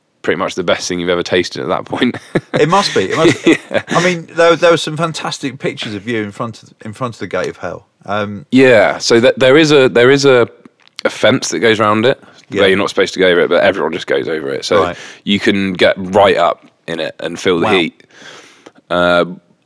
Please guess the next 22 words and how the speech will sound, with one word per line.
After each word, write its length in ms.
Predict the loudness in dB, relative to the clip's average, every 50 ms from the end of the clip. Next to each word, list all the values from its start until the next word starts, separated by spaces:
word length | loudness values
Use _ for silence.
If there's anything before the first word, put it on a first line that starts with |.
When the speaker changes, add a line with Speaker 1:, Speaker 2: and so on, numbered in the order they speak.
| _ _ _ _ _ _ -8
Speaker 1:
so 200 | 0 0 2 2
we 120 | 0 -2
did, 460 | -2 0 0 0 0 -4 -6 -16 -12 _
and 200 | -6 -6 -4 -6
we 60 | -8 -4
took 200 | -4 -4 -2 -2
a 20 |
lot 100 | -2 -4 -2
of 60 | 0
photos. 540 | 0 0 0 2 0 -2 -2 -4 -6 -10 -18 _ _ _ _ _ _ -10
Um, 420 | -6 -4 -2 -2 -2 -2 -4 -6 -2
there 120 | 0 2 0
was 120 | 0 2
one, 380 | 2 2 2 4 2 -2 -4 -6 -12 -10
there 200 | -2 0 2 2
was 100 | 2 0
one 200 | 0 0 0 2
guy 260 | 2 2 4 4 2
from 240 | 0 -2 -4 -4 -4
the 80 | -4
States 420 | -6 0 2 2 2 2 -2 -4 -2
who 320 | -2 -2 -2 -2 -6 -12